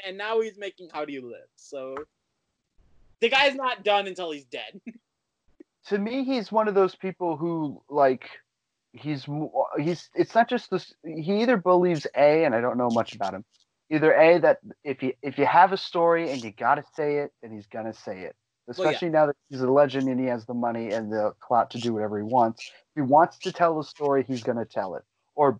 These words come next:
Speaker 2: B, if he's so intrigued by some sort of, like, drawing or technique or some technical aspect of filmmaking that he wants to approach, um, that's usually the other aspe-, uh, usually the other aspect to it. But,
Speaker 1: Well
Speaker 2: like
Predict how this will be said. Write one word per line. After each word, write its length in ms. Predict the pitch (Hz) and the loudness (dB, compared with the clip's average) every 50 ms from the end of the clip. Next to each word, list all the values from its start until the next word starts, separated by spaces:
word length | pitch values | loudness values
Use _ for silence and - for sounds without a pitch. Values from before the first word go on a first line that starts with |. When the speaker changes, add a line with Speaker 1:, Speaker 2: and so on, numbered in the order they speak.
| _ - | _ -8
Speaker 2:
B, 340 | 214 214 185 165 156 165 - _ - _ _ - | -4 -4 -2 -2 -2 -4 -6 _ -20 _ _ -10
if 100 | 185 - | -10 -8
he's 160 | - 233 220 - | -8 -8 -8 -10
so 380 | - - 226 220 240 254 262 | -6 -2 0 2 2 2 2
intrigued 720 | 254 233 220 196 - - - - 202 196 196 214 226 220 214 - 185 - | 0 -2 -4 -4 -6 -8 -6 -2 -2 0 0 -2 -4 -8 -12 -12 _ 0
by 240 | 185 180 175 170 170 | 2 4 4 2 0
some 360 | - - - 175 180 180 165 | -4 -8 -8 -6 -6 -6 -8
sort 280 | - - 180 170 170 | -8 -6 -4 -4 -4
of, 100 | 165 151 | -4 -2
like, 240 | 160 151 147 135 123 | 0 0 0 -2 -4
drawing 460 | - 117 127 139 147 160 170 175 175 151 | -4 0 2 2 2 2 0 -2 -4 -6
or 80 | 120 | -6
technique 560 | 113 - - 143 135 139 - _ 131 143 160 - - | -8 -6 -4 -4 -4 -4 -6 _ -10 -10 -10 -10 -14
or 80 | 123 - _ | -18 -14 _
some 120 | - 131 120 | -8 -8 -6
technical 500 | - - 117 - _ 139 139 - 143 135 | -6 -6 -6 -6 _ -14 -10 -6 -4 -2
aspect 440 | 131 135 135 - - 139 127 - - | -2 -4 -6 -6 -8 -10 -10 -10 -12
of 60 | - | -10
filmmaking 540 | - 123 123 127 131 139 135 - 151 143 135 | -6 -4 -4 -2 -2 -4 -4 -6 -4 -2 0
that 100 | 135 143 | 0 0
he 80 | 143 | 0
wants 320 | 127 135 135 131 - - - | 2 2 0 0 -2 -6 -4
to 80 | 135 | -4
approach, 520 | 131 131 _ - 135 143 160 - - - - _ _ _ - - - _ _ _ _ - | -4 -4 _ -4 -2 -2 -4 -4 -10 -18 -20 _ _ _ -20 -20 -20 _ _ _ _ 2
um, 420 | 123 131 131 131 127 131 127 107 - - - | 6 6 6 6 6 2 -2 -6 -10 -6 0
that's 240 | 147 147 151 - - - | 2 2 2 2 -2 -14
usually 560 | 143 135 131 135 151 156 147 160 160 147 151 143 | -10 -8 -6 -4 -2 -2 -2 -2 -2 -2 0 0
the 180 | 131 135 131 | 2 2 2
other 220 | 123 123 120 117 113 | 4 2 2 0 0
aspe-, 400 | 104 98 98 92 - - - - - - | 0 -2 -2 -6 -10 -14 -20 -20 -20 -16
uh, 120 | 82 76 - | -16 -14 -8
usually 380 | - 131 131 127 127 127 123 117 | -4 -2 0 0 2 0 0 0
the 160 | 113 113 113 | 0 0 0
other 180 | 110 104 101 98 | 0 2 2 2
aspect 400 | 98 95 - - 92 87 - - | 2 0 0 -4 -10 -10 -8 -6
to 120 | - 98 | -6 -6
it. 80 | 92 - _ | -6 -4 _
But, 120 | 104 - - | -6 -2 2
Speaker 1:
Well 140 | 104 104 | 2 2
Speaker 2:
like 180 | 98 - - | 2 2 -2